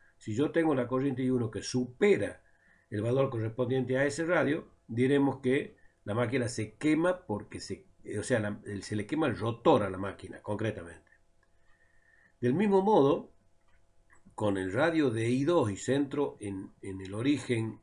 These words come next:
O que de la di-, diapositiva pasada y con radio I dos podemos hacer círculos, que es lo que está hecho en celeste. Fíjense que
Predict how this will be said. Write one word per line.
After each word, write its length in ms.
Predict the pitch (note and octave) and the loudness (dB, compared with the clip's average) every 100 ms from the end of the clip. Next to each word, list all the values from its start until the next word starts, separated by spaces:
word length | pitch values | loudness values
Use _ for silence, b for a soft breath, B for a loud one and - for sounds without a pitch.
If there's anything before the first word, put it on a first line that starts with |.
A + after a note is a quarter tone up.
| _ | _
O 360 | C3+ D3 G2 - | -2 -2 -2 -6
que 120 | - | -14
de 160 | F2+ | -12
la 240 | F#2 F2 F2 | -12 -14 -14
di-, 240 | G2 - - | -12 -14 -10
diapositiva 600 | G#2 B2 A#2 B2+ D3+ D3 | -8 -6 -6 -4 -4 -2
pasada 600 | D#3 C#3 E3 A#2+ B2+ - _ | -4 -2 -2 -2 -4 -8 _
y 140 | G2+ | -12
con 180 | - G2 | -8 -4
radio 300 | A#2+ E3 E3+ | -2 0 0
I 60 | F3 | 2
dos 280 | F3 F#3 - _ b b b b _ | 0 -2 -8 _ b b b b _
podemos 420 | B2 E3 F#3+ C#3 | 2 4 4 2
hacer 260 | C3+ E3+ C#3+ | 2 0 0
círculos, 460 | - - D#3+ B2 | -2 0 0 -2
que 140 | - C3+ | -2 -2
es 40 | |
lo 80 | C3+ | -2
que 120 | - | -6
está 160 | A#2 B2+ | -2 -2
hecho 180 | B2+ | 0
en 140 | A2+ F#2 | -4 -4
celeste. 720 | - C3 F#3+ C3+ - A2+ - - _ _ | -2 2 2 0 -4 -8 -8 -16 _ _
Fíjense 480 | _ G#2+ G#2 G2 D3 | _ -8 -6 -4 -6
que 280 | C3+ C#3 - | -4 -8 -8